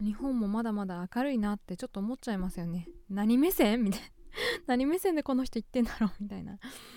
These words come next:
で、思わず、あの、飛び方をね、習ったりとかね。あの、そう、ポンポン飛んでて、ピタッ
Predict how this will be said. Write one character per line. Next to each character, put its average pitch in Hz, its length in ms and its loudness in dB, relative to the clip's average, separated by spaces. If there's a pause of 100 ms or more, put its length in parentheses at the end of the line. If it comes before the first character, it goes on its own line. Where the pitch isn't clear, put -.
(520)
で、 233 120 0
思 240 220 2
わ 254 100 2
ず、 208 80 2
あ 196 60 2
の、 185 120 -2
飛 - 160 -8
び 277 140 -2
方 262 340 0
を 254 80 0
ね、 294 140 -2
習 233 240 0
っ 226 60 -4
た - 180 -8
り 175 100 -6
と 170 120 -12
か 180 140 -8
ね。 247 220 -2 (440)
あ 190 160 -4
の、 185 320 -2 (720)
そ 214 220 -4
う、 208 140 -8
ポ 339 140 -2
ン 320 40 -6
ポ 214 180 -2
ン 202 80 -2
飛 226 160 -2
ん 214 80 0
で 214 80 -4
て、 240 420 -4 (120)
ピ - 80 -10
タ 320 100 0
ッ - 20 -2